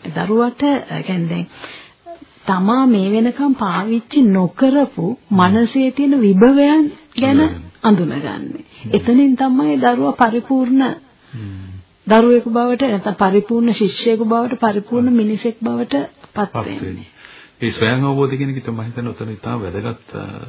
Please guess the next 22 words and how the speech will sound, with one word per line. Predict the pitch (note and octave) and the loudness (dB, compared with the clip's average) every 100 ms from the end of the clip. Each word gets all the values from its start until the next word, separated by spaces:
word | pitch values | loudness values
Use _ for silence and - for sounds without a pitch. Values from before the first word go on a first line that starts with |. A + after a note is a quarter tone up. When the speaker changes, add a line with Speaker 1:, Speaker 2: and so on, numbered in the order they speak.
| A#2+ - | -16 -12
Speaker 2:
දෙයක්. | G2 G#2 G#2+ D3+ - - - - - | -8 -8 -8 -14 -18 -20 -20 -20 -16
මට | A2 A2 C#3+ | -14 -12 -10
ඕකෙන් | A#2 A2+ - B2 | -8 -8 -10 -14
පේන්නේ | G#2+ G2+ A2+ B2 | -12 -12 -10 -12
ශාමලි | A#2+ B2 A#2+ B2 A2 | -14 -14 -14 -12 -12
අර | F#2+ G2 | -12 -12
නැවතත් | G#2 G2+ G2+ A2 - | -12 -12 -10 -12 -14
අපි | G#2+ A2 | -16 -16
කල්පනා | - G2+ A2+ A#2 A#2 | -14 -14 -10 -10 -10
කළොත් | A#2 A2+ | -12 -14
ඉතාම | G#2 A#2 A#2 | -14 -10 -10
වැදගත් | G2 G2 A#2 A2+ | -10 -10 -10 -12
දෙයක් | A2+ A2 | -14 -16
තියෙනවා. | - A2+ G2 | -14 -12 -12
මේ | F#2+ G2 - - - - F#2 | -12 -12 -14 -18 -20 -18 -16
දැනුම | F2+ F#2+ G#2+ A#2+ B2 D3 | -12 -10 -8 -8 -8 -10
කොයිතරම් | C#3 - G2 A#2 C#3 B2+ A2+ | -10 -12 -10 -8 -6 -6 -6
වුණත් | G#2 G#2+ A2 | -8 -10 -12
අපේ | G#2 G2+ | -14 -14
පාසල් | G2 A2+ B2 C3 B2+ B2+ | -14 -10 -8 -8 -10 -10
වල | B2+ | -10
අපේ, | B2 F#2 A2 G#2+ | -12 -12 -12 -14